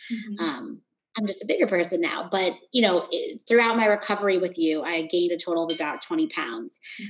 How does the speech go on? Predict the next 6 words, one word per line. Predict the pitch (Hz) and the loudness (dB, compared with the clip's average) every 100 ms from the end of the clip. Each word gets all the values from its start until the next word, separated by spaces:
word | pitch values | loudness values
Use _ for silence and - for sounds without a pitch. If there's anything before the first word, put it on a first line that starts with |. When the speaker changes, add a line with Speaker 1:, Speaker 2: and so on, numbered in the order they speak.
| 208 | -6
Speaker 1:
Mm-hmm. | 185 | -2
Speaker 2:
Um, | 160 127 117 - _ _ _ - - | -2 -4 -10 -14 _ _ _ -14 0
and | 190 180 165 156 147 147 - _ _ _ _ _ _ - | 4 6 6 4 2 -2 -6 _ _ _ _ _ _ -4
it's | 180 185 - | -2 -4 -6
been, | 180 165 | -2 0
like, | 151 | -2